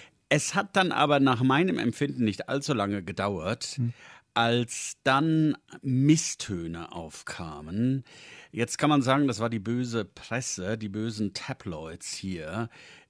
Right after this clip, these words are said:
Speaker 1: äh, die dann anfingen zu schreiben, es hätte ein, bei den Hochzeitsvorbereitungen einen Zwist gegeben zwischen Kate und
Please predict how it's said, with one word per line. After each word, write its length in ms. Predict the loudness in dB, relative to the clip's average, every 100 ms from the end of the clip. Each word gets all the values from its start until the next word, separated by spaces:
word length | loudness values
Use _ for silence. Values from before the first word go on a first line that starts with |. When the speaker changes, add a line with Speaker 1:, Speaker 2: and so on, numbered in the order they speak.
| -16 -8
Speaker 1:
äh, 280 | -4 -4
die 240 | -6 -8 0
dann 260 | 4 4
anfingen 760 | 2 -2 0 0 0 2 4 2
zu 300 | 0 -4 -4
schreiben, 800 | -4 -2 0 2 2 2 0 -2
es 220 | -6 -8
hätte 260 | -6 -6 -6
ein, 720 | -4 -2 0 0 -2 -6 -12 -12 -10 -4
bei 100 | -2
den 140 | 0
Hochzeitsvorbereitungen 1200 | -2 -4 -8 -2 -2 -2 -4 -4 -4 -2 -2 -4 -10 -20 -20 -10
einen 240 | -4 -4
Zwist 400 | -4 -6 -8 -8
gegeben 400 | -12 -4 -2 -2
zwischen 380 | -6 -8 -8 -8
Kate 680 | -10 -4 0 0 0 -8 -12 -18 -20 -20 -20 _
und 500 | 0 2 2 0 -4